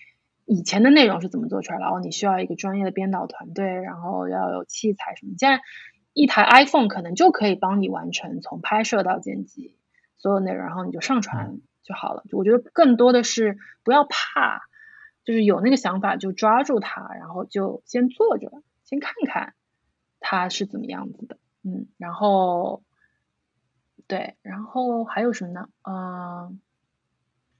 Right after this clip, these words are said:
Speaker 1: 注意休息。我觉得这一行的朋友们很容易 burn out，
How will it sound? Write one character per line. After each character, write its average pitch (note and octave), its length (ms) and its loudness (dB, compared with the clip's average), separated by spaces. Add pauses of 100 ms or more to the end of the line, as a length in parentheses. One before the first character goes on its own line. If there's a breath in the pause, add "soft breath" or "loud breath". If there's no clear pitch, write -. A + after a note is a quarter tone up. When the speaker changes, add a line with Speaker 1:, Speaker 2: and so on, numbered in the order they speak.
(120)
Speaker 1:
注 D#4+ 340 6
意 A3+ 380 -2
休 C#4+ 360 2
息。 - 460 -4
我 F#3 120 -2
觉 G3+ 60 6
得 A3 60 4
这 D#4 240 4
一 A#3+ 60 4
行 E3+ 380 -8
的 G#3+ 160 2
朋 G3 240 -8
友 G#3 160 -2
们 F#3 100 -2
很 F3+ 220 -2
容 F3 180 0
易 A#3+ 80 6
burn G3+ 300 2
out， - 280 4